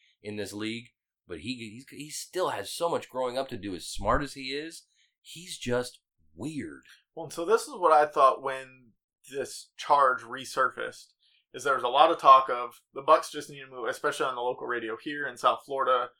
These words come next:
Speaker 2: where they cover the Bucs a lot.
Speaker 1: Mm-hmm.
Speaker 2: It was, "The Bucs just need to move on. Cut ties, cut 'em, move on."
Speaker 1: It's hard
Speaker 2: I
Speaker 1: to
Speaker 2: don't,
Speaker 1: do right now.
Speaker 2: it's hard to do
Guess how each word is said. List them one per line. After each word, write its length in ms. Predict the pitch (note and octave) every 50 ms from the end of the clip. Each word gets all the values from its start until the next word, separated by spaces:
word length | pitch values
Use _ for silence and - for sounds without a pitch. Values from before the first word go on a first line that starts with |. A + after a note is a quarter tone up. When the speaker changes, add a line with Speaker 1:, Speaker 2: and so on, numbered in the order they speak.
| _ _ _ -
Speaker 2:
where 120 | C3 B2+
they 80 | A#2+ A#2
cover 220 | - E3+ F3 E3+
the 80 | C#3 B2
Bucs 240 | C3 B2+ B2 -
a 40 | -
lot. 360 | A#2 A#2 A2+ A2 A2+ A#2 A2+
Speaker 1:
Mm-hmm. 180 | A#2+ A2+ C#3+ F3+ G#3 _ _ _
Speaker 2:
It 140 | - B2+ -
was, 200 | - C3 B2+ B2
"The 80 | - C3
Bucs 220 | C#3+ E3+ F3 -
just 140 | - D#3 D3+
need 80 | D#3 D3
to 40 | C#3
move 160 | C3+ C3 B2
on. 220 | A#2 - - - - - _ _ _
Cut 200 | - F#3+ F#3 -
ties, 300 | - D3 C#3 C3 B2+ -
cut 220 | - - D#3 D3 C#3+
'em, 160 | C#3 C3 A#2 _ _ _ _
move 180 | D3+ D3 B2+
on." 160 | A#2 - - - _ _ _ _ _ _ _ _ _ - -
Speaker 1:
It's 100 | - -
hard 320 | - - A2 A2 A2+ -
Speaker 2:
I 40 | G#3
Speaker 1:
to 60 | G#3+
Speaker 2:
don't, 80 | - G#3+
Speaker 1:
do 40 | -
right 240 | F#3+ B2 D#2+ D3 -
now. 60 | -
Speaker 2:
it's 100 | F#3 F3+
hard 140 | A#3+ C4 C4 A#3+
to 80 | G#3+
do 340 | D#3+ E3+ E3+ E3 D#3+ D#3+ -